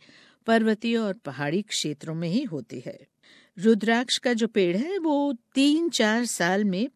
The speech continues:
फल देने लगता है। रुद्राक्ष का उपयोग जप करने में और धारण करने में, पहनने में किया जाता है और रुद्राक्ष को मुख्य रूप से अपनी ऊर्जा यानी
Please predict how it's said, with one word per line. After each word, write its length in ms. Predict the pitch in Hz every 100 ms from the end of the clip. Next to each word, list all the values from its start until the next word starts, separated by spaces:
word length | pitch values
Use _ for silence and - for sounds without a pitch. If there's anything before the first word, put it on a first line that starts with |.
| _
फल 240 | 220 202 170
देने 340 | 151 147 165
लगता 380 | 160 - - 127
है। 260 | - - - _ _ -
रुद्राक्ष 520 | 208 175 180 170 -
का 200 | - 190
उपयोग 680 | 175 - 190 262 269 214 202 _ _ _ 160
जप 260 | 139 190 - -
करने 340 | 165 156 185
में 360 | 220 247 339 359 -
और 260 | 180 170 170
धारण 440 | 147 160 151 165
करने 340 | 160 160 160 170
में, 180 | 269 -
पहनने 380 | 240 202 185 160
में 160 | 156
किया 280 | - 156 151
जाता 340 | 139 135 - 175
है 260 | 254 320 - _ _ -
और 440 | 214 208 214 202 -
रुद्राक्ष 600 | 196 226 208 233 277 -
को 160 | - 320
मुख्य 420 | 240 220 - 277
रूप 280 | 233 247 233
से 420 | - 196 220 240 _ _ - _ -
अपनी 500 | 233 233 277 311 311 -
ऊर्जा 640 | - 185 160 196 170 135 - _ 185
यानी 340 | 190 185